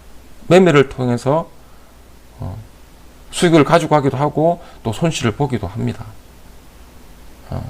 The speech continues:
그래서 오늘 제가, 어, 시세는 시세에게 물어라. 너무 높다고 지금 계속해서 고점 논란이 조금씩 나오고 있기 때문에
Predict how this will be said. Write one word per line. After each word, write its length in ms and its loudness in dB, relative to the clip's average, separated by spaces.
그래서 400 -4
오늘 220 4
제가, 400 2
어, 260 2
시세는 600 4
시세에게 500 4
물어라. 480 -4
너무 280 6
높다고 680 -2
지금 260 -6
계속해서 500 -2
고점 440 2
논란이 360 2
조금씩 340 -2
나오고 360 4
있기 160 0
때문에 500 -2